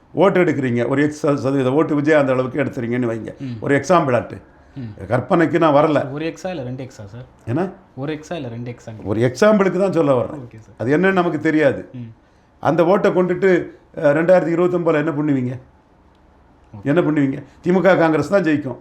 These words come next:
Speaker 2: ம்.
Speaker 1: திமுக அணி தான் ஜெயிக்கும். ஜெயித்த பிறகு நீங்க மோடி பிரதமர்னு வந்து தானே தீ-, தீரணும்.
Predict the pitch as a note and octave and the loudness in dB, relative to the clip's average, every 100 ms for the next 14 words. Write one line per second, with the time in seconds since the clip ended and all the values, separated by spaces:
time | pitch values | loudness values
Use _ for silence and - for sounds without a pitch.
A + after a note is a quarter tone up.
0 | _ C3 B2 A#2 D#3 F3+ D#3+ D#3 F#3+ E3+ | _ -14 -14 -4 -2 0 0 2 0 0
1 | D#3 C#3 A#2+ - _ _ _ _ _ _ | -2 -2 -8 -8 _ _ _ _ _ _
2 | - F#3 G3+ G3+ G#3+ G#3+ G#3 G#3 F#3+ - | 0 0 2 2 2 2 2 2 0 -8
3 | - F3 A3 F3 F#3+ G3 G3 F#3 F#3 F#3+ | -4 0 0 2 0 0 0 0 2 2
4 | G3+ F3+ G3 - D3+ G3 F#3+ F#3+ | 2 0 -4 -4 -2 0 2 0